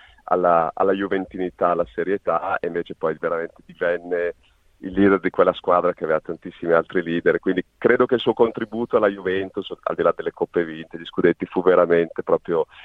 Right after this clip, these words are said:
a livello di carisma e leadership. Però io rimango convinto, pur da tifoso juventino, che non mi ricordo questo,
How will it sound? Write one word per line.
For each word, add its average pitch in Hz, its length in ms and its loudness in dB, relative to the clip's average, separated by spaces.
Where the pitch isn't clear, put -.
a 98 80 -10
livello 98 260 2
di 98 100 -4
carisma 90 880 2
e - 140 -6
leadership. 90 540 0
Però 90 160 4
io 95 100 2
rimango 90 340 0
convinto, 85 540 -8
pur 90 120 -16
da 87 100 -2
tifoso 85 360 -12
juventino, 82 680 -4
che 80 400 -2
non 98 200 -2
mi 107 120 2
ricordo 104 640 2
questo, 92 680 -6